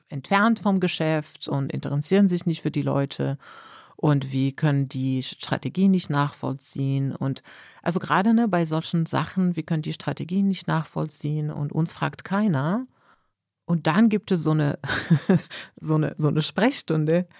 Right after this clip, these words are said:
Und dann kommen die Fragen teilweise nicht. Und dann fragt man sich, gut, jetzt, jetzt nehme ich mir die Zeit und bin da, damit ihr die Fragen stellt. Und dann,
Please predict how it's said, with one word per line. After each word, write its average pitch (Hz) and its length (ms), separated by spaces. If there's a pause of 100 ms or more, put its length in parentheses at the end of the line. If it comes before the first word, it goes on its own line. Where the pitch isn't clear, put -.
(240)
Und 185 140
dann 214 160
kommen 320 220
die 240 100
Fragen 185 600
teilweise 151 500
nicht. 120 380 (220)
Und 170 120
dann 175 120
fragt - 340
man 170 160
sich, 165 380 (100)
gut, 185 220
jetzt, - 320 (380)
jetzt 151 540
nehme 185 200
ich 160 120 (300)
mir 147 160
die 135 160
Zeit 175 580 (260)
und 156 220
bin 151 200
da, 156 300
damit 175 260
ihr 165 100
die 160 80
Fragen 226 380
stellt. 180 440
Und 175 160
dann, 160 220